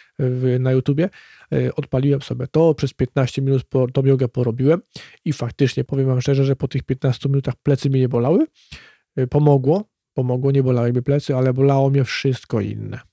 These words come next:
Dosłownie wszystko, każda jedna końcówka, e, mojego ciała mnie bolała.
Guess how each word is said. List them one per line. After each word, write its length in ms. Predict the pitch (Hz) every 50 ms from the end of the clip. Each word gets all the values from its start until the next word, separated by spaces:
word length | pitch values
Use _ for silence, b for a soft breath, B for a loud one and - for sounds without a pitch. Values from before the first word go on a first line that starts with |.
| _ -
Dosłownie 420 | 139 127 - 143 135 135 139 135
wszystko, 480 | - - - 131 127 - - - 127 127
każda 300 | - 135 135 131 139 135
jedna 260 | 131 127 127 131 127
końcówka, 500 | - 127 123 - - 131 127 - 123 - B B B B B B B B B B
e, 240 | 135 127 127 127 127
mojego 320 | 127 127 127 127 127 123
ciała 220 | - - 127 127
mnie 140 | 123 127 123
bolała. 360 | 123 123 120 123 147 180 190